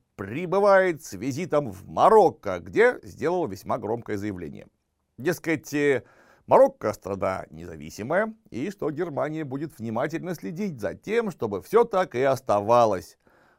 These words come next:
Услышав подобное, во Франции напряглись, как электричество.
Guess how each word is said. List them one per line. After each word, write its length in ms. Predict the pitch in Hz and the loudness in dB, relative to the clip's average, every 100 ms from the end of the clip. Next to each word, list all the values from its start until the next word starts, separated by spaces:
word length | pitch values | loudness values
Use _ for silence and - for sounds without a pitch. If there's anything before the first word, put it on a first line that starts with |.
| _ | _
Услышав 540 | 104 101 127 95 90 | -8 -6 -8 -10 -8
подобное, 600 | 98 98 143 175 117 71 - _ | -4 -4 -4 -8 -10 -14 -18 _
во 220 | 92 92 | -8 -8
Франции 520 | 92 90 98 - 95 | -4 -6 -6 -8 -8
напряглись, 920 | 92 98 101 - 104 110 123 117 95 _ _ | -6 -6 -8 -8 -8 -8 -8 -10 -10 _ _
как 320 | - 135 110 117 | 0 0 0 -2
электричество. 1040 | 120 127 - 147 131 - - 98 90 - | -4 -6 -4 -4 -4 -6 -12 -10 -8 -10